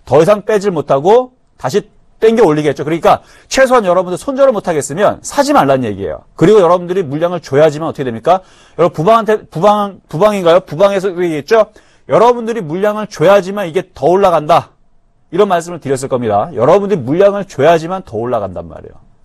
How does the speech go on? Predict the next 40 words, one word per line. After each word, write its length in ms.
아셨죠? 460
그러니까 560
절대 260
여러분들 260
사고 480
꾹 240
들고 240
있으면 500
주, 160
뭐냐, 220
주식은 320
안 120
올라갑니다. 680
한번 240
흔들릴 240
수 120
있기 140
때문에 500
자, 140
지금 140
세아베스트 520
계속 280
움직이는데 720
삼 220
에서 140
오 180
프로만 360
먹는 200
겁니다. 520
삼 200
에서 140
오 120
프로. 560
자, 300
이렇게 280
여러분들 520
세 120
종목을 360
말씀을 340
드렸습니다. 600